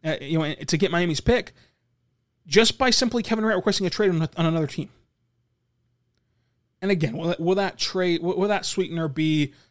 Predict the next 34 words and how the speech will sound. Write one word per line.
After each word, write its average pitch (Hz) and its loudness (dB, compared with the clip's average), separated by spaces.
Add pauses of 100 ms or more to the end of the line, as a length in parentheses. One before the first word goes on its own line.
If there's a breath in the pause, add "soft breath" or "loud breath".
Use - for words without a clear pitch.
(140 soft breath)
somebody 156 2
like 143 -2
Jovic 151 2
or, 156 -4
or, 160 -4
or 156 -6
somebody, 160 2
you 147 0
know, 139 -2
or, 147 -2
or, 156 0 (260)
or 143 0
something 170 0
crazy? 180 2 (580 soft breath)
Probably 175 6
not, 185 2
but 175 0
it 139 -2
will 233 2
be 226 4
an 208 4
additional 185 2
asset 170 0
that 160 -2
you 156 2
otherwise 151 2
wouldn't 147 -2
have. 143 -6 (380)
All 208 8
because 180 4
Kevin 165 0
Durant 156 0
decided, 147 -2
"Hey, 143 0